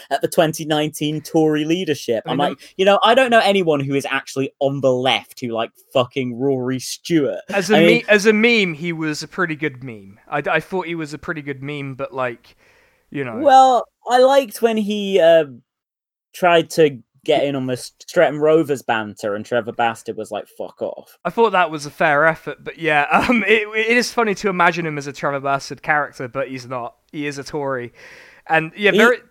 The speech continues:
Speaker 2: there are these things where he's like, "Oh, we need to argue for democratic socialist politics, which subscribes to the following analysis," and the analysis is just horseshit. <laughs>
Speaker 1: Yeah.
Speaker 2: Where he's like,
Speaker 1: Oh,
Speaker 2: "We
Speaker 1: yeah,
Speaker 2: live, we live in
Speaker 1: totally.
Speaker 2: a democracy. That impli-, this implies pluralism." I mean, we have lots of questions about whether we exist in a fucking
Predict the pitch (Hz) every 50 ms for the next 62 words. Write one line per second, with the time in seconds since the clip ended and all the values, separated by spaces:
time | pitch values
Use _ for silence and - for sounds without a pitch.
0 | _ - 214 208 220 233 240 233 208 208 185 - - 208 196 190 165 170 165 156
1 | 175 165 156 175 160 147 139 - _ _ _ _ _ - 190 170 160 156 165 170
2 | 165 - 170 143 151 156 156 151 139 147 - - 151 147 147 143 - 151 143 -
3 | 131 - - 147 135 - 143 131 _ - 151 143 139 - 127 - - 135 - -
4 | 143 135 - - - 156 147 143 131 - - 139 131 - - 160 143 135 135 131
5 | 127 127 135 135 143 143 131 - 120 - 127 135 135 139 151 175 190 180 - -
6 | 135 - - 127 - - - 143 151 143 - - - - 92 92 _ _ _ _
7 | _ - - _ _ _ _ _ - 156 156 - 127 127 117 107 98 90 101 -
8 | - - - - - - 170 170 165 165 170 151 - 170 202 214 202 185 156 226
9 | 214 202 160 147 - - 208 220 214 214 208 202 185 156 185 170 180 196 196 -
10 | 190 175 - - 143 123 113 107 104 127 160 175 175 185 175 - 180 170 165 160
11 | 147 170 180 - - 180 - 180 165 156 - - - 185 190 185 170 147 123 123
12 | 120 131 165 175 202 214 214 202 220 233 247 220 214 226 233 - - 208 - -
13 | 214 220 - - - 185 151 156 160 147 135 - 135 147 151 151 160 147 143 151
14 | 151 147 151 156 160 147 143 131 156 160 - - - 165 160 151 147 - 151 147
15 | - 160 151 139 135 127